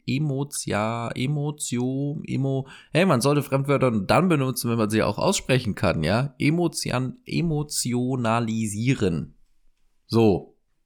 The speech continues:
Man packt zu viel, man packt zu viel Gefühl rein, ja? Und dann kann es eben passieren, dass man Verluste, äh, zum Beispiel überbewertet, äh, oder eben auch Gewinne unterschätzt, je nachdem.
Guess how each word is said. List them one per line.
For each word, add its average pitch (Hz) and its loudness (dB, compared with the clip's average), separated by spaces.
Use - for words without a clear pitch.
Man 95 0
packt - 0
zu 117 0
viel, 113 2
man 107 2
packt - -2
zu 113 0
viel 117 4
Gefühl 127 6
rein, 87 0
ja? 113 2
Und 120 0
dann 135 0
kann 156 0
es 180 0
eben 127 -2
passieren, 139 2
dass 117 0
man 110 0
Verluste, 160 4
äh, - -6
zum 135 0
Beispiel 127 2
überbewertet, 143 0
äh, 101 0
oder 123 2
eben - -4
auch - -8
Gewinne 110 2
unterschätzt, - -4
je 127 -4
nachdem. 123 -4